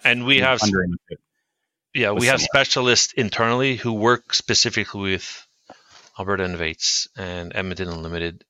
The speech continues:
Speaker 1: and supporting the tech system, right? We've created that expertise, which is pretty
Speaker 2: Yeah.
Speaker 1: cool.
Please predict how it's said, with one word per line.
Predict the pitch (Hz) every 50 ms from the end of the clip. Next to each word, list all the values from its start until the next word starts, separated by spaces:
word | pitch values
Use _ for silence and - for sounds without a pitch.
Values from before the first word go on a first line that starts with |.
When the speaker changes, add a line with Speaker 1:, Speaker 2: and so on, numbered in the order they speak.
| _ _ -
Speaker 1:
and | - 98 92 -
supporting | - - 95 - - 98 92 90
the | 85 80
tech | - - 101 92 - -
system, | - 101 95 - - - - - -
right? | 107 101 98 - _
We've | _ 120 101 - -
created | - - - 113 107 107 104 95
that | 92 95 -
expertise, | - 92 - - - - 87 - - - - 127 - - - - - _ _ _ _
which | - - -
is | -
pretty | - 120 107 104
Speaker 2:
Yeah. | 113 110 107 104 101
Speaker 1:
cool. | 95